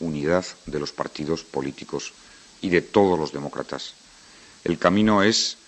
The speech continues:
un gobierno que convoque a la unidad, que practique la unidad, que fomente el diálogo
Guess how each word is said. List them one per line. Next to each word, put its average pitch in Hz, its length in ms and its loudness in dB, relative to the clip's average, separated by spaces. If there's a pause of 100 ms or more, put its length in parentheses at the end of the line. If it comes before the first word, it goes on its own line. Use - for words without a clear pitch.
(460)
un 101 120 0
gobierno 95 580 2 (400)
que 90 140 0
convoque 85 420 0
a 78 40 4
la 78 60 2
unidad, 71 360 -2 (460)
que 101 100 2
practique 85 560 -2
la 80 100 2
unidad, 73 340 -2 (500)
que 98 100 4
fomente 92 600 2
el 80 100 2
diálogo 73 500 0